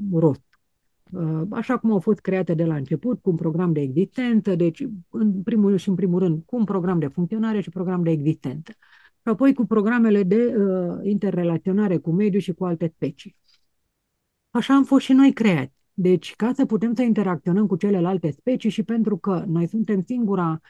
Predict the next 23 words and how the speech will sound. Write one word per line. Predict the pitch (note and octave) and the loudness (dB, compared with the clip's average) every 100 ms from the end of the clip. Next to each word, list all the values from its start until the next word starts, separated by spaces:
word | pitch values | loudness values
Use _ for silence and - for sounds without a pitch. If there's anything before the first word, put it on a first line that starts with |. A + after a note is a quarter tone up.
| _ _ | _ _
specie | - B3 - F#3 D#3+ | 0 0 2 2 2
care | - G3 | 0 -2
a | G#3+ | -2
primit | B3 A#3 A3+ | 0 0 0
suflet | - A3 A3+ E3+ | -2 -2 0 0
viu, | C3 D3 C3 F#3+ _ - - | 2 4 4 0 _ -20 -6
noi | F#3 G#3+ | 0 2
am | C#4+ C4+ | 4 2
fost | - A#3 A#3+ - | 2 0 0 -2
cei | - A#3 A#3+ | 0 2 2
care | - G#3+ A#3 | 0 0 2
trebuia | A3+ G#3+ F#3 E3 F3+ G#3 B3 | 2 2 2 2 4 4 2
și | A3 F3+ | 0 -2
trebuie | F3+ A3 G#3 G#3+ | 2 4 4 4
să | G3+ | 2
tragem | F3 A3 F#3+ F#3+ G#3 | 0 0 2 0 2
mai | F#3 G3+ | 2 4
departe, | E3 D3 F#3+ F#3+ - E3+ E3+ E3 F#3 | 2 0 -2 -2 0 2 4 2 -2
uh, | E3 D#3 - E3 | -6 -6 -8 -10
ființarea | - D#3+ D3+ E3+ D#3 D3 | 0 2 2 0 -2 -2
de | C#3 | -4
pe | D3 | -4
pământ. | C3+ C3+ B2 A2 | -6 -6 -6 -8